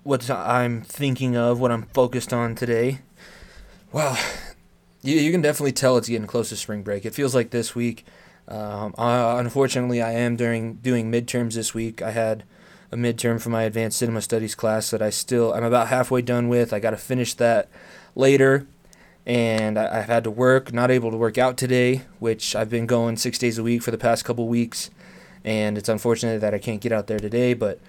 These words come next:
I figured I'd rather give you guys another podcast, make sure this thing stays consistent, make sure we can try and gain some more um, listeners and, and people who follow the show. So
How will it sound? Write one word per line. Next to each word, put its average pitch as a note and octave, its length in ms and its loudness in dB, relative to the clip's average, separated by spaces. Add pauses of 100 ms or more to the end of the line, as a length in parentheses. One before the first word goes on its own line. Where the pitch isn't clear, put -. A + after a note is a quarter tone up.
(280)
I - 60 -20
figured C3+ 460 4
I'd A#2 120 2
rather C#3 220 4
give C3 220 -2
you D3+ 120 2
guys C#3 360 4
another B2 320 2
podcast, A#2+ 680 2
make B2 140 -2
sure C#3 160 -2
this C3 140 -2
thing C3 200 -4
stays C3+ 440 0
consistent, C3+ 640 -2 (280)
make A#2+ 160 -4
sure C3+ 200 -2
we B2 100 0
can A#2+ 160 -4
try B2+ 200 0
and A#2 360 -4 (240)
gain D#3+ 300 0
some D3 160 -2
more C3+ 340 0 (540)
um, A#2+ 420 0
listeners C#3 580 2
and, B2 140 -2
and B2 140 -4
people C3+ 300 -2
who B2 100 -6
follow B2+ 360 4
the A#2 120 -4
show. A2+ 380 0
So A#2 400 0